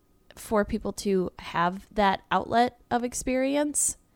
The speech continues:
than for them to go out and enact that on someone else. So, in a way, it's kind of an escape for extremely violent people. And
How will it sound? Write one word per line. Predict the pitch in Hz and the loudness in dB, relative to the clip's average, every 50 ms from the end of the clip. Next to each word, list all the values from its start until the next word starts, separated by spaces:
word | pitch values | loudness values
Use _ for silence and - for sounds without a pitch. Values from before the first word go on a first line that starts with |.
| _ _ _ _ | _ _ _ _
than | - - 220 220 214 214 214 | -2 2 4 6 6 4 2
for | 208 - - 208 196 | -2 -2 0 2 4
them | 196 190 185 185 185 | 4 4 2 0 -2
to | - 196 | -4 -2
go | 185 185 185 185 | 2 4 4 6
out | 180 170 170 170 - - | 6 6 4 4 2 0
and | 190 190 185 180 - - _ - | -2 -2 -2 -4 -6 -8 _ -4
enact | 190 190 190 185 170 170 170 - - | -2 -2 0 0 0 -2 -2 -4 -6
that | 175 165 156 - - - | -4 -4 -4 -2 -2 -2
on | 170 165 160 156 | -4 -4 -4 -4
someone | - - - 170 165 151 147 139 | -4 -2 -2 -2 -2 -4 -6 -6
else. | 123 - - - - - - - - - _ _ _ _ _ _ _ _ _ _ _ _ _ _ _ _ _ _ _ _ _ _ _ _ _ _ _ _ _ _ _ - | -6 -6 -6 -4 -4 -2 -4 -4 -6 -10 _ _ _ _ _ _ _ _ _ _ _ _ _ _ _ _ _ _ _ _ _ _ _ _ _ _ _ _ _ _ _ -10
So, | - - - 220 208 196 190 185 185 - - - _ _ - | -4 2 4 6 8 8 8 6 4 2 -4 -10 _ _ 2
in | 240 247 247 | 4 4 6
a | 233 | 6
way, | 220 214 208 208 208 208 208 | 4 6 6 6 6 4 4
it's | 202 196 - - | 2 0 -2 -4
kind | - - 196 196 196 | -2 0 0 0 0
of | 190 | 0
an | 185 185 170 | 0 0 0
escape | 165 170 - - - 202 214 247 262 - - - - _ | 0 -2 -2 0 2 2 2 2 2 -2 -8 -16 -16 _
for | - - - 202 185 180 180 175 - - - | -10 -4 0 0 2 2 0 -2 -2 -4 -6
extremely | - 196 - - - - - 208 190 190 196 196 196 196 196 | -6 -6 -6 -6 -6 -6 -6 -6 -4 -4 -4 -4 -4 -4 -4
violent | 185 185 160 170 185 202 220 233 226 | -4 -4 -4 -2 -2 -2 -4 -6 -6
people. | - - 254 254 - - 135 262 262 269 277 - _ _ _ _ _ _ _ _ _ _ _ _ _ _ _ _ _ _ _ _ _ _ _ _ - | -8 -8 -8 -8 -6 -4 -4 -2 -2 -2 -4 -6 _ _ _ _ _ _ _ _ _ _ _ _ _ _ _ _ _ _ _ _ _ _ _ _ -2
And | 233 220 208 196 190 185 185 185 185 190 | 0 0 2 2 0 0 -2 -2 -4 -4